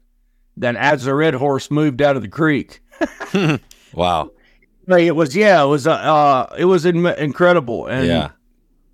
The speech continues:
Speaker 1: my parents had a big garden that I had to work in,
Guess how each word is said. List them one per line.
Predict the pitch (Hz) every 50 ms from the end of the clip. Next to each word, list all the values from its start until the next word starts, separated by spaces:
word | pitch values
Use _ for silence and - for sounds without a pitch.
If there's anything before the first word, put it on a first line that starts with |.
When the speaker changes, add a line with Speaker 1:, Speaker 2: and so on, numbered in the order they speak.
| _ _ _ _ _ _ _
Speaker 1:
my | - 131 139 147 147
parents | 143 - 160 165 170 175 165 147 -
had | - 156 147 143 139 135
a | 131 127
big | 107 - _ - 170 175 175 156 139 123
garden | 147 156 160 170 175 165 143 113 127 131 127 135 135 _ _ _ _ _ -
that | - 123 127
I | 135 135 139
had | 143 147 143 127
to | 127 127
work | 123 139 151 160 160 - 127
in, | 123 120 117 120 123 127